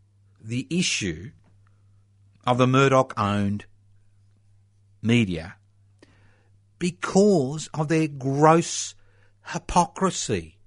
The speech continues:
While they carry on about so-called welfare fraud or the trade unions, all we see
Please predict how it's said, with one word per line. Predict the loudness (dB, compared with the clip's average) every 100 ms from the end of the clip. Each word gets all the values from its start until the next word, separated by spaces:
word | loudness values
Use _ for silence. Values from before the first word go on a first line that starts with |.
| _ _ _ -20 -4
While | 2 4
they | 4 0
carry | -2 -2 0 2 2
on | 2 0 -2
about | -2 0 0 -4 -12 _
so-called | -10 -4 -4 0 0 0
welfare | 0 0 0 -2 -2 -2
fraud | -4 -6 -6 -8 -10 _ _ _ -20 _
or | 2 2
the | 0
trade | 0 -2 -2
unions, | -2 -2 -4 -6 -8 -12 -16 -20 _ _ _ _ _ _
all | 4 6 6
we | 4 -2
see | -8 -4 -2 -2 -4 -10 -16